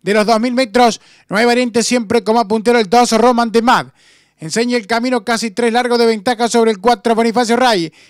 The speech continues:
A la tercera ubicación lo viene haciendo por dentro el ocho, Fort Talent. Gana terreno abierto el número cinco, Santo Tirso. En la quinta ubicación por dentro viene corriendo el seis, Global Poderoso.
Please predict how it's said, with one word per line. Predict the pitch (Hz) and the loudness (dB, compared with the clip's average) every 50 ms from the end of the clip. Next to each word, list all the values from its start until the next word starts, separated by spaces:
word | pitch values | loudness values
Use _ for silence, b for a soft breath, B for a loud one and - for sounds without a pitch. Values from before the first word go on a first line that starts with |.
| b b | b b
A | 170 185 | -6 -4
la | 214 233 | -4 -4
tercera | 220 - 240 233 214 - 254 247 | -2 -2 -2 -2 -2 0 2 2
ubicación | 247 247 233 240 214 196 240 254 | 2 2 2 -2 0 0 0 0
lo | 233 233 | 0 0
viene | 233 240 226 | 0 0 0
haciendo | 202 226 247 247 233 247 233 185 | 0 -2 -4 -2 0 -2 0 0
por | 180 220 226 226 | 0 0 2 2
dentro | 247 240 196 233 | 0 0 0 2
el | 226 | 2
ocho, | 240 240 - - 233 | 2 2 2 0 0
Fort | 185 214 240 233 185 | 0 0 0 0 0
Talent. | - 254 247 196 165 147 - b b b b b b b b | 0 0 0 0 -4 -10 -12 b b b b b b b b
Gana | 165 202 240 240 196 | -6 -4 -4 -4 -2
terreno | - 233 247 254 247 | -2 -2 -2 0 0
abierto | 240 226 240 254 233 196 - 240 | 0 0 2 0 0 0 0 0
el | 233 | 2
número | 240 247 240 226 | 2 2 2 2
cinco, | - - 254 254 214 247 226 | 0 0 -2 -2 0 0 0
Santo | - 247 247 240 202 240 226 | 2 0 -2 0 0 -2 -2
Tirso. | - 262 233 196 - - 185 185 180 b b b b b | -2 -4 -4 -4 -2 0 0 0 -2 b b b b b
En | b 190 220 240 | b -2 0 0
la | 233 226 | -2 -4
quinta | 185 - 254 254 214 - 247 | -4 -4 -6 -4 -2 -2 -2
ubicación | 220 233 220 220 - 262 247 196 | 0 0 -2 -2 -2 -2 -4 -2
por | 180 233 233 | 0 0 0
dentro | 226 247 247 208 240 233 | 0 0 0 0 0 0
viene | 240 240 240 196 | 0 -2 -2 0
corriendo | 233 233 247 240 214 240 | 0 0 0 0 0 0
el | 226 | 0
seis, | 175 - 254 233 208 175 151 | 2 2 2 2 2 0 -2
Global | 147 214 254 247 233 233 220 180 | 0 0 2 2 2 0 -2 -2
Poderoso. | - - 262 262 247 247 233 175 - - - | -2 0 2 4 4 4 4 2 0 -4 -16